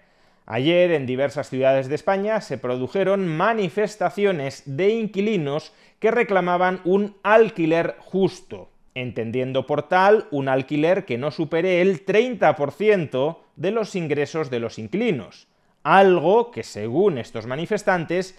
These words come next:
debería ser impuesto por ley. Y si la ley no impone estos precios del alquiler que ellos consideran justos y que supondría aproximadamente bajar los actuales alquileres a la mitad,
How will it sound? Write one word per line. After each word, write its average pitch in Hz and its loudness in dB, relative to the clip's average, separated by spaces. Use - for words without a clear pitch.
debería 202 4
ser 185 -2
impuesto 170 0
por 180 2
ley. 143 2
Y 131 -6
si 120 -8
la 117 -2
ley 175 0
no 147 -4
impone 143 -2
estos 127 -8
precios 127 -6
del 120 0
alquiler 127 0
que 101 -6
ellos 120 -6
consideran 107 -8
justos 160 -4
y 131 -8
que 120 -8
supondría 123 -2
aproximadamente 147 -4
bajar 139 2
los 139 -4
actuales 139 -4
alquileres 139 -4
a 139 2
la 220 4
mitad, 170 4